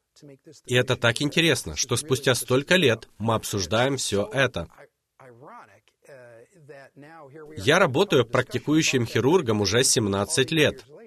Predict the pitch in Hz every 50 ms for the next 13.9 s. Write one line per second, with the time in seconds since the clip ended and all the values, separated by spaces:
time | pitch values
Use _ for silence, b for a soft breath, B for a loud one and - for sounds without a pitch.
0 | 170 120 110 113 127 135 123 117 _ 151 143 151 _ 131 - 139 131 127 120 _
1 | 117 _ - 151 131 131 123 _ _ 131 135 113 113 113 120 135 123 117 110 123
2 | 180 185 - 143 120 104 - - 107 107 - 143 175 180 - - 110 95 87 110
3 | 113 120 117 - - 131 - - - 139 139 139 156 135 98 85 76 69 62 -
4 | _ _ _ _ _ _ _ - 147 135 - _ _ - 127 127 135 151 208 -
5 | - - 104 92 85 82 131 160 156 - - - 131 - - - 117 107 90 101
6 | 98 98 - 117 110 117 123 127 123 - - 156 170 156 110 98 90 82 - 78
7 | - _ _ _ - 147 _ _ 175 147 - 143 143 147 - - - 151 139 _
8 | _ - 123 117 113 135 143 151 160 170 185 185 180 175 220 214 - - 90 87
9 | 85 82 - - - _ _ _ _ _ - 87 85 87 156 208 - - 117 127
10 | 135 113 123 120 - - 151 156 139 139 127 117 - - 123 123 160 190 135 85
11 | 95 92 95 95 - - - - - - - - - - _ _ _ - 82 82
12 | - 180 190 175 156 - - - 147 139 143 135 131 139 170 160 147 123 - -
13 | 151 139 - - 131 120 113 104 87 101 156 202 165 110 92 98 110 120